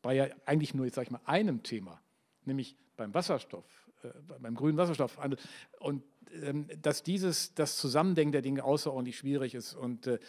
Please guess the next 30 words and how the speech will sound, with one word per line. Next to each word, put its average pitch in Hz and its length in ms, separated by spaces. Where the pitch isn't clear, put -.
da 139 160
muss 160 180
sich, 151 220
glaube 139 200
ich, 117 100
auch 135 140
Industriepolitik 131 920
einsortieren. 170 720
Wir 135 80
haben 131 100
auch 127 120
bei 127 100
Herrn 117 160
Barth, 127 340
ähm, 135 300
das 131 160
Plädoyer 131 400
gesehen. 131 340
Es 113 140
gibt - 240
natürlich 180 460
durch 147 160
diesen 120 200
Strukturwandel 147 640
per 113 220
Termin 131 420
grundsätzlich 160 680
einen 131 160
höheren 127 240
Bedarf. 107 500